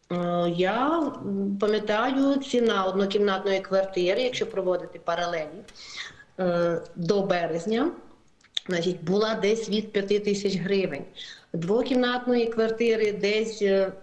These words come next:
двісті доларів і вище. А зараз, коли вже березень, коли, е, люди масово втікали в затишні більш-менш регіони, то ціна піднялася на п'ятдесят процентів.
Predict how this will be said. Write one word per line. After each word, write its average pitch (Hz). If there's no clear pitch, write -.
двісті 254
доларів 214
і 196
вище. 170
А 165
зараз, 220
коли 185
вже 180
березень, 208
коли, 190
е, 185
люди 208
масово 196
втікали 220
в 196
затишні 226
більш-менш 226
регіони, 220
то 196
ціна 202
піднялася 208
на 214
п'ятдесят 202
процентів. 170